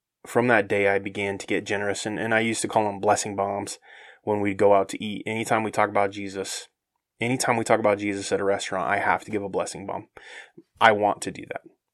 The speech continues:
Both because I think it pays respect to Jesus and who he is, but also because if I'm gonna talk about Jesus at a table, and I wanna talk about Christianity at a table, and my server overhears me,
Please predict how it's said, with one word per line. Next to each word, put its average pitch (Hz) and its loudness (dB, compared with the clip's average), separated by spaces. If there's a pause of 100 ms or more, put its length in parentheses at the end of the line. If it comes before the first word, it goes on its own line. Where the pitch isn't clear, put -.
(260)
Both 120 8
because 117 0 (320)
I 104 -4
think 135 -2
it 123 -2
pays 117 0
respect 104 -2
to 101 -12
Jesus 104 -8
and 98 -8
who 104 0
he 98 -2
is, 120 -4 (640)
but 98 10
also 107 2
because 117 2
if 104 0
I'm 113 2
gonna 139 2
talk 110 -4
about 104 2
Jesus 104 -4
at 95 4
a 98 -4
table, 107 -6 (240)
and - -4
I 104 0
wanna 113 2
talk 104 4
about 95 -2
Christianity 101 -4
at 92 0
a - -4
table, 110 -4 (300)
and 98 -4
my 110 2
server 110 0
overhears 98 -4
me, 135 -6